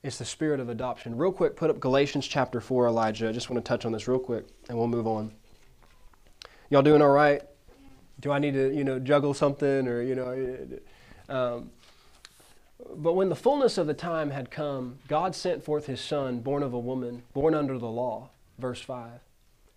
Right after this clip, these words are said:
to redeem those who were under the law, that we might receive the adoption as sons. See, the law said, if you mess up, you're out. The law said,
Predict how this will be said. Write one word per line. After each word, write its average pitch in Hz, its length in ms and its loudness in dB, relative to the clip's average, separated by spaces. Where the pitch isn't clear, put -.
to 165 140 2
redeem 175 420 2
those 147 280 0
who 190 120 0
were 175 160 4
under 175 220 0
the 120 100 -4
law, 117 340 -10
that 143 180 0
we 170 300 2
might 185 280 0
receive 151 480 -2
the 131 120 -2
adoption 123 720 -4
as 120 220 -10
sons. - 560 -12
See, - 160 2
the 160 120 4
law 226 220 6
said, 156 400 2
if 117 120 -8
you 190 100 0
mess 208 280 4
up, 196 180 2
you're 156 160 2
out. 135 280 -4
The 131 100 0
law 196 200 4
said, 151 520 0